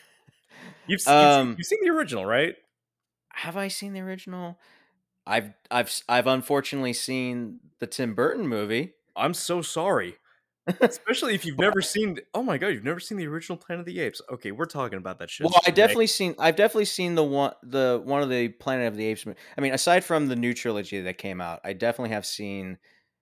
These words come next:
Speaker 2: the one movie where, like, Caesar gives that epic speech at the very end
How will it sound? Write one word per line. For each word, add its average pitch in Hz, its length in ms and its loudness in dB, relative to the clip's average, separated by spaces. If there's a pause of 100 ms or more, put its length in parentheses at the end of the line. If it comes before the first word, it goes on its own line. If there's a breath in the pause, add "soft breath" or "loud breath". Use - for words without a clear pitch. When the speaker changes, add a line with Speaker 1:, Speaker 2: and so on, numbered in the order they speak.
(300)
Speaker 2:
the 120 180 -2
one 120 260 0
movie 113 260 0
where, 107 300 -2
like, 95 240 -6
Caesar 110 360 -4
gives 101 280 -8
that 98 200 -4
epic 104 300 -8
speech 98 320 -10
at 107 120 -8
the 95 80 -14
very 101 340 -4
end 98 320 -8